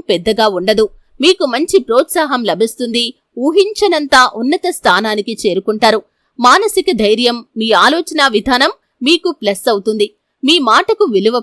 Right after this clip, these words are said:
పెరుగుతుంది. అయితే శని, కుజుడి యొక్క ప్రభావం వల్ల కుటుంబ సభ్యులతో మనస్పర్ధలైతే తప్పవు. ఎంత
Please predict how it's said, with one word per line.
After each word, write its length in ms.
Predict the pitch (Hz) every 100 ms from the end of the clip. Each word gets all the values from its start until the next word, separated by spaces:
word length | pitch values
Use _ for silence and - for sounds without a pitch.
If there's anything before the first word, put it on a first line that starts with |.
| 214
పెరుగుతుంది. 480 | 185 220 233 226 - _ -
అయితే 220 | 262 285 403 -
శని, 260 | 262 285 285 - -
కుజుడి 320 | 294 370 320
యొక్క 180 | 285 - 269
ప్రభావం 400 | 175 170 254 285 269
వల్ల 160 | 262 294 508 _ _ -
కుటుంబ 260 | 320 440 453 415
సభ్యులతో 500 | 202 - 254 247 247 240 190
మనస్పర్ధలైతే 800 | 180 233 - 285 269 269 202 196 196
తప్పవు. 340 | 175 - 233 415 - _ _ 262
ఎంత 120 | 359